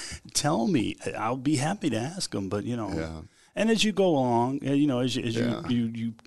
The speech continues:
Speaker 1: open up through your career and, and you start learning that there are some right questions.
Speaker 2: Sure.
Speaker 1: And, and, you know, these are the ones you have to ask.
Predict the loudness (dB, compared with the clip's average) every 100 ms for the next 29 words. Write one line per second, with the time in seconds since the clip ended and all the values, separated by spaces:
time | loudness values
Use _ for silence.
0 | -6 -4 -2 0 0 -2 -2 -2 -2 -4
1 | -8 -8 -6 -6 -6 -6 -4 -4 -4 -2
2 | -2 -2 -2 -4 -4 -2 0 0 0 0
3 | -4 -4 0 0 0 0 -2 -6 -8 -8
4 | -6 0 0 0 -4 -6 -6 -6 -4 -2
5 | 0 0 -2 0 0 0 -2 -2 -2 -4
6 | -6 -6 -6 -6 -8 -10